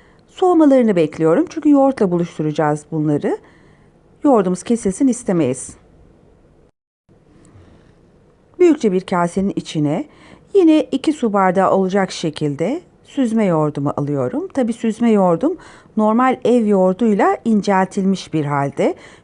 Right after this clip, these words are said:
Yoksa bu kadar rahat, e, sunum yapamam.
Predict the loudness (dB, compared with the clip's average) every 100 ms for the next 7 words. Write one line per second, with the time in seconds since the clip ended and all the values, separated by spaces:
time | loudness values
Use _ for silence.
0 | -10 -4 -4 -2 0 2 2 0 0 -4
1 | -6 0 2 4 4 4 4 2 -2 -6
2 | -2 2 2 0 0 0 0